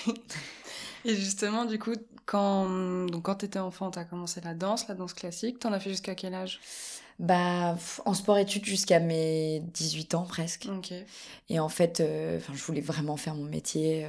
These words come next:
Speaker 2: c'était, c'était toute ma vie. Euh, je faisais, euh, même des stages de danse l'été avec des profs de l'opéra et du C N S M, tellement, euh, bah, on... Enfin, je dis on parce que j'étais avec Anaël, qui est mon associée pour les loges, et tellement on pouvait pas s'arrêter.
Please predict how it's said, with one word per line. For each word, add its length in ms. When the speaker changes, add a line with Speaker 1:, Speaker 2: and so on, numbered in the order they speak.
Speaker 2:
c'était, 540
c'était 320
toute 260
ma 140
vie. 420
Euh, 220
je 80
faisais, 360
euh, 200
même 180
des 80
stages 260
de 100
danse 280
l'été 440
avec 140
des 100
profs 240
de 80
l'opéra 400
et 40
du 100
C 160
N 100
S 160
M, 160
tellement, 420
euh, 100
bah, 140
on... 140
Enfin, 120
je 60
dis 200
on 160
parce 180
que 160
j'étais 260
avec 240
Anaël, 340
qui 140
est 120
mon 100
associée 300
pour 140
les 100
loges, 220
et 220
tellement 260
on 80
pouvait 280
pas 160
s'arrêter. 500